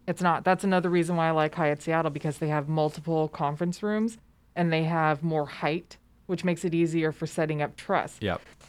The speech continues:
Speaker 1: A lot of these corporate people come in and they're,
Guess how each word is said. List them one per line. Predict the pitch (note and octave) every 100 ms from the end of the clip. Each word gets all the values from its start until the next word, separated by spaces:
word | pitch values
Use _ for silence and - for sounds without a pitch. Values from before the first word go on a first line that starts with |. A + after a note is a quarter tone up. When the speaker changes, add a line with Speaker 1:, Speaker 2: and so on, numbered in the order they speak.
| - G3
Speaker 1:
A |
lot | G#3+ A#3+
of | B3+
these | A#3 A3
corporate | A#3 A3+ C4 -
people | G3+ F#3+
come | F3+ F3+ F3
in | G#3+ E3+ D#3 D#3 _ _ _ _ -
and | F3 E3+ D#3+ D#3 D#3 -
they're, | D#3+ E3+ E3